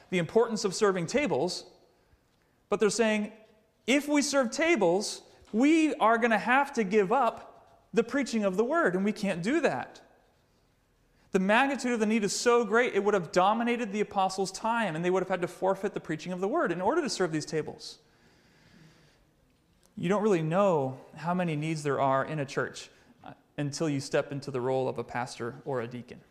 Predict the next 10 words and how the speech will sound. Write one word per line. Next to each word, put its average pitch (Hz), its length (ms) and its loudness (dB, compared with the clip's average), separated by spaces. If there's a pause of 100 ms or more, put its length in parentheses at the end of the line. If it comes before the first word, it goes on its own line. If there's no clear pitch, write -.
(1400)
There 151 160 4
are 151 60 4
a 147 60 -2
lot 143 220 2
of 147 160 -4
needs, - 560 -12 (560)
and 156 140 -2
there 170 160 4
are 156 120 4
important 160 720 -2